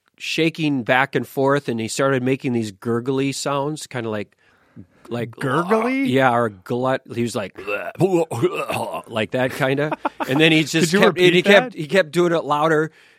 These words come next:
Speaker 1: and louder. And then they, he, like, he was in his chair, and he was like, he was, like, you know, stuck in his chair, and he, like, fell over. And he's like, <laughs> like that we're, while we're playing, and then these people <laughs> carried him out.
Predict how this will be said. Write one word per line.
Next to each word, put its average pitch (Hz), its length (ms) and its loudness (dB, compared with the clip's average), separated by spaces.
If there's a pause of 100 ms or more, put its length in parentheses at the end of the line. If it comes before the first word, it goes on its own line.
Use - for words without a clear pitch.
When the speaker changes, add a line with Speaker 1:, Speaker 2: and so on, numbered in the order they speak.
Speaker 1:
and 139 140 0
louder. 160 280 6
And 156 120 2
then 170 140 4
they, 156 340 0
he, 147 160 -4
like, 135 320 0 (600)
he 147 160 -4
was 147 120 0
in 180 120 2
his 170 140 0
chair, 180 380 2
and 170 80 0
he 147 40 2
was 131 120 -4
like, 135 180 -4 (240)
he 123 140 -6
was, 139 180 -4
like, 131 220 -4 (920)
you 147 120 -10
know, 131 120 -2
stuck 170 340 -2
in 170 80 -2
his 151 140 -4
chair, 170 220 -2
and 165 80 0
he, 147 80 0
like, 117 180 -4
fell 175 560 0
over. 139 500 -2 (720)
And 123 200 -2
he's 123 160 -4
like, 123 220 -2
<laughs> - 300 -14 (1300)
like 123 180 -2
that 131 160 0
we're, 131 200 0 (100)
while 123 260 0
we're 120 140 0
playing, 147 400 -2
and 131 140 0
then 135 140 2
these 135 200 -2
people 151 400 -4
<laughs> - 40 -20
carried 143 420 -2
him 131 140 0
out. 131 360 0